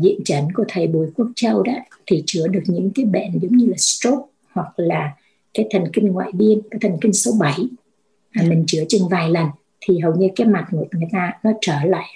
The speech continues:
Speaker 1: hầu như là bình thường, không có bị méo, không có bị nhỏ nước miếng. À,
Speaker 2: Ừ, ừ,
Speaker 1: à,
Speaker 2: dạ.
Speaker 1: những cái, cái bệnh, à, hơi,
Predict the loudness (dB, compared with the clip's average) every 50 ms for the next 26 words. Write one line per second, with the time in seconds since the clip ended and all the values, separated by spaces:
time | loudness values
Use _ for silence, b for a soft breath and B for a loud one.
0 | -4 -2 0 0 0 -2 -2 0 0 0 0 0 0 0 0 0 0 -2 -2 -2
1 | -2 -2 -2 -2 -2 0 0 0 0 0 0 0 0 0 0 -2 -2 -2 B B
2 | B B B B B B B _ -2 -2 0 0 0 -2 0 0 0 0 0 -2
3 | -2 0 0 2 2 2 2 2 2 2 0 2 2 2 2 4 4 6 6 6
4 | 6 6 4 2 -2 -8 _ _ _ _ _ _ _ _ _ -2 0 0 0 0
5 | -2 -2 -2 -4 -4 -4 -2 0 0 0 0 -2 -2 -4 -4 -4 -4 -4 -4 -4
6 | -4 -2 -2 -2 -2 0 0 2 2 2 2 2 2 2 2 2 2 0 0 -2
7 | -2 -2 -4 -4 -6 -6 -6 -8 -10 -10 -10 -6 0 2 2 2